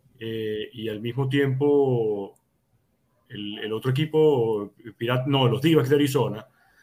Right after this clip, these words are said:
donde decía, "Miren, es una vergüenza que estos equipos estén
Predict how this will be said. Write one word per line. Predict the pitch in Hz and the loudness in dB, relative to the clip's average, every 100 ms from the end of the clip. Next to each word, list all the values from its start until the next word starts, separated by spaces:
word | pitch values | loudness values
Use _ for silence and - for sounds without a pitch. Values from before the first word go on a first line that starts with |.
| _ _ - | _ _ 0
donde | 131 131 | 6 6
decía, | 131 156 160 | 6 4 4
"Miren, | 180 127 98 - _ _ _ - 98 | 2 0 -4 -12 _ _ _ -20 -14
es | 101 | -6
una | 147 143 | -2 0
vergüenza | 107 107 151 156 131 113 | 0 2 4 4 0 -4
que | 107 | -6
estos | - 135 | -2 0
equipos | 131 131 131 143 131 - | 2 0 2 0 -2 -10
estén | 107 - 139 135 107 | -16 -6 -4 -2 -4